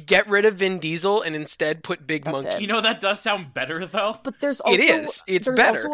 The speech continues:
Speaker 2: point
Speaker 3: Well,
Speaker 2: with
Speaker 3: 'cause, like
Speaker 2: spiders, too. You can't forget the spiders.
Speaker 1: And dinosaurs.
Speaker 2: And dinosaurs.
Speaker 1: And, like, weird big leech
Speaker 2: Yes.
Speaker 1: things.
Speaker 3: Here's the thing, right? The ride system, I think, has promise.
Speaker 1: Mm-hmm.
Speaker 3: It's the video that's the problem.
Speaker 2: Yes.
Speaker 3: So as a result, telling me that King Kong is on it, I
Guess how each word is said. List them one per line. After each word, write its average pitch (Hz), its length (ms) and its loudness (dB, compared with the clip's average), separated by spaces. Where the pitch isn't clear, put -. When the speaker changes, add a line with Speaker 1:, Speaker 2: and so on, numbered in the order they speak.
Speaker 2:
point - 80 -18
Speaker 3:
Well, 240 80 0
Speaker 2:
with - 80 -4
Speaker 3:
'cause, 226 160 -4
like 233 120 -4
Speaker 2:
spiders, - 360 -8
too. - 320 -10
You 208 140 -8
can't 196 260 -10
forget 185 240 -8
the 175 80 -12
spiders. 160 380 -4
Speaker 1:
And - 80 -20
dinosaurs. 160 440 2
Speaker 2:
And 226 100 0
dinosaurs. - 680 -6
Speaker 1:
And, 156 200 -2
like, 151 200 -4
weird 160 320 -2
big 170 220 -2
leech 147 220 -10
Speaker 2:
Yes. - 100 4
Speaker 1:
things. 107 400 -4
Speaker 3:
Here's 269 220 -6
the 220 80 -12
thing, 131 240 -6
right? 120 320 -4
The 175 120 -6
ride 226 380 -4
system, 214 320 -12
I 180 80 -4
think, 165 220 -14
has 139 340 -10
promise. - 560 -10
Speaker 1:
Mm-hmm. 170 140 -8
Speaker 3:
It's 185 160 -12
the 175 120 -14
video 208 360 -8
that's 180 160 -10
the 147 100 -20
problem. 170 560 -6
Speaker 2:
Yes. - 300 -18
Speaker 3:
So 185 100 -10
as 233 220 -4
a - 20 -10
result, 202 460 -4
telling 226 260 -6
me 196 120 -14
that 160 200 -8
King 170 240 -14
Kong 185 380 -4
is 160 100 -12
on 143 160 -4
it, 139 100 -10
I 151 300 -4